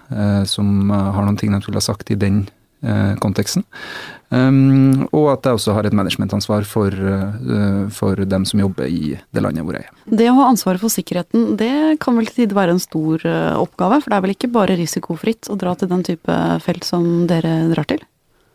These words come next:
Speaker 1: Nei, vi, eh, vi tar, eh, til tider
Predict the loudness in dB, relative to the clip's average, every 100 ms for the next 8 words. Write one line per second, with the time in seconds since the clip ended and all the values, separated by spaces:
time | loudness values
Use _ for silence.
0 | -2 2 4 4 4 4 4 2 0 -2
1 | -4 -2 -4 0 0 2 0 -2 -4 -8
2 | -8 -2 0 0 -2 -2 -4 -4 -4 -8
3 | -6 -2 2 2